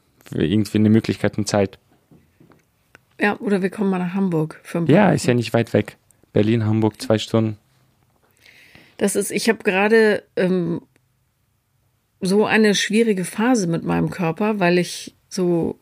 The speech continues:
Speaker 2: ich werde fünfzig nächsten Monat. Ich finde das so krass, weil ich fühle mich immer noch im Kopf wie neunundzwanzig.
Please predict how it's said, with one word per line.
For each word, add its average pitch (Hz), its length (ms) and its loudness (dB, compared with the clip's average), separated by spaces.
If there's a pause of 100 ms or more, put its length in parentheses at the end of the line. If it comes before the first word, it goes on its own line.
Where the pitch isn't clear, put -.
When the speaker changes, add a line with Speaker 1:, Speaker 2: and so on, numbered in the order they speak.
Speaker 2:
ich - 200 -16
werde 185 160 0
fünfzig - 720 0
nächsten 180 320 -2
Monat. 180 560 0 (440)
Ich - 80 -16
finde 190 200 2
das 175 140 -2
so 202 160 4
krass, - 540 -4 (480)
weil 196 160 -2
ich 208 80 -2
fühle 262 220 4
mich 220 220 0
immer 254 180 4
noch 220 280 -4 (200)
im 202 160 0
Kopf - 440 -4
wie 214 120 4
neunundzwanzig. 214 1000 2